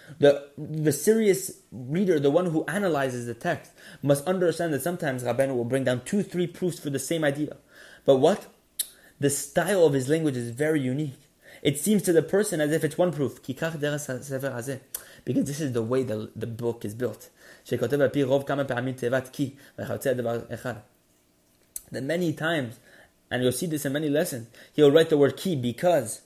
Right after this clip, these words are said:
וכיוצא דבר אחד, and many different types language, many different expressions for one matter. ומחמת זה נדמה שהוא טעם הוא ראיה אחת, and it comes to mislead the person thinking that it's one proof.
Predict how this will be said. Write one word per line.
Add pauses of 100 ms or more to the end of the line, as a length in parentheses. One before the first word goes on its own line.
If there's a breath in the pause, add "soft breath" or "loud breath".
(360 loud breath)
וכיוצא
דבר
אחד, (340 loud breath)
and
many
different (960)
types
language, (480)
many
different
expressions
for
one
matter. (380 loud breath)
ומחמת
זה
נדמה
שהוא
טעם
הוא
ראיה
אחת,
and
it
comes
to
mislead
the
person
thinking
that
it's
one
proof.